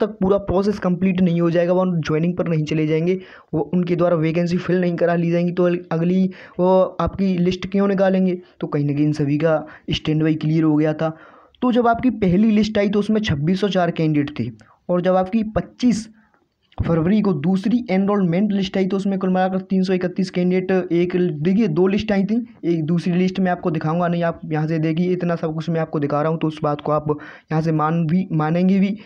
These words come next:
आप। उसमें कुल मिलाकर एक कैंडिडेट शॉर्ट लिस्ट किया गया था, और वह भी आपका जो शॉर्ट लिस्ट किया गया था, एजुकेशनल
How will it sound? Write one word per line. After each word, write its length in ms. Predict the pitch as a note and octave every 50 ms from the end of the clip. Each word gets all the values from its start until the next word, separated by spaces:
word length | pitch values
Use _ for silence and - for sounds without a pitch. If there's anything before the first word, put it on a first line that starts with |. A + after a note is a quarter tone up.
| - - - - _ _ -
आप। 240 | F3 F3 E3+ - -
उसमें 220 | F#3+ F#3 G#3+ A3 G#3+
कुल 120 | A3+ A3
मिलाकर 320 | G#3+ G#3 G3+ G3+ G3 G3+ F#3
एक 140 | G3+ G3 F#3+
कैंडिडेट 280 | F#3+ F#3+ F#3 G3 G3+
शॉर्ट 240 | G3+ - E3+ F3 E3
लिस्ट 360 | F3+ F3+ F3 - G3 F#3 -
किया 280 | - E3+ E3 D#3 D3+ C#3+
गया 140 | C#3 C#3 C3
था, 100 | C#3 C#3+
और 220 | A#2+ C#3 E3 D#3+
वह 140 | D#3 D#3+ D#3+
भी 200 | D#3+ G3 G#3+ G#3
आपका 460 | - F3 F3 F3 - F3 F3+ F3+ F#3 F#3
जो 120 | E3+ F#3+
शॉर्ट 300 | F#3 - D#3 E3 D#3+ -
लिस्ट 260 | F3 F3 F3 - - F3+
किया 260 | - E3+ D#3 D#3 D#3+
गया 180 | D#3 D#3 D3+
था, 180 | D3+ E3 F#3 F#3+ - - - _ _ _ E3+
एजुकेशनल 680 | F3 F3+ E3+ G3+ G3 - E3+ D#3+ D#3+ E3+ F3+ G3 G3